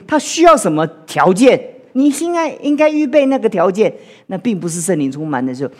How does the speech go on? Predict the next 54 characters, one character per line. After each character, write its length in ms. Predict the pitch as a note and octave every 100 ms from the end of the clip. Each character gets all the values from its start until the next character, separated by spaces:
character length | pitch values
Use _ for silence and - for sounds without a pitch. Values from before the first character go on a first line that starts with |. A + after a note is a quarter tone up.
| - -
比 80 |
如 60 | F3+
说， 100 | F#3+
我 160 | E3 B2
需 440 | - - - F#3+
要 140 | E3 D#3+
求 260 | - D3+
神 320 | D#3+ D3+ E3+ -
赐 240 | - E3
给 180 | D#3+ D#3
我 200 | E3 D#3
怎 120 | C#3
么 80 | C3
样 220 | C3+ B2+ C3 - _ _
啊， 400 | A#2 A2+ A#2+ B2
有 180 | C3+ B2+
一 80 |
个 260 | D3+ D3+ C3+ - _ -
很 180 | A#2+ F#3+
好 140 | E3
的 80 | B2+
学 180 | C3+ C#3
问， 220 | F3 D3
对 100 | D#3
不 80 | C#3+
对？ 320 | C#3 - - - _
那 140 | C#4 C4+
你 100 | D#3
现 220 | - A#3+
在 80 | B3+
要 80 |
做 140 | B3 A3
什 80 | D#3
么？ 120 | D#3+
要 80 | -
好 140 | C4 C4
好 100 | F#3+
读 160 | G3+
书 220 | F#3 A#3
啊。 200 | A3+ G#3 G#3 - _ _ _ _ _ _ _ _ _ _ _ _ _ _ _ _ _ _ _ _
那 140 | D#4 F4
个， 160 | D4+ -
那 140 | F4 D#4
个， 160 | B3 - - -
那 140 | D#4
个 180 | C#4+ B3
很 200 | G3+ E4
好 160 | D#4+ A3+
的 100 | G#3+
学 160 | G#3+
问， 380 | B3+ A#3 G3+ -
你 80 | G#3
或 100 | C#4
者 180 | A3+